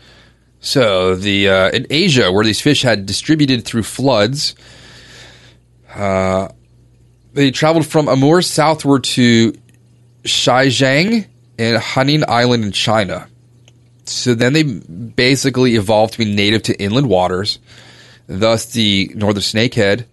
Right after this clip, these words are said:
is native to China, South Korea, Russia. It's been introduced to Japan, the United States, Turkmenistan, Uzbekistan as early as nineteen forty-seven.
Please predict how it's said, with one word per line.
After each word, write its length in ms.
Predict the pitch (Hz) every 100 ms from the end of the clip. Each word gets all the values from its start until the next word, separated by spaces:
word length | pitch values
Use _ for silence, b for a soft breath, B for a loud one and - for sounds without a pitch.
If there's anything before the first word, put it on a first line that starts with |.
| b b b b b _ -
is 260 | 98 90
native 240 | 95 98 95
to 80 |
China, 460 | 90 - 101 113 131
South 360 | - - 123 -
Korea, 380 | 143 123 120
Russia. 640 | 107 92 101 90 87 80 - _ b b b b
It's 160 | 98
been 140 | - 117
introduced 440 | 113 113 110 -
to 60 | 98
Japan, 640 | 92 - 98 92 110 165 -
the 100 | 104
United 320 | 98 110 156
States, 500 | - 95 98 110 - -
Turkmenistan, 1000 | - 113 104 107 143 - 98 87 90 92 b b b -
Uzbekistan 840 | 95 87 - - - 98 90 87
as 180 | - 98 -
early 260 | 101 110
as 100 | 104
nineteen 440 | 98 98 98 104 92
forty-seven. 760 | 95 92 87 - 92 85 -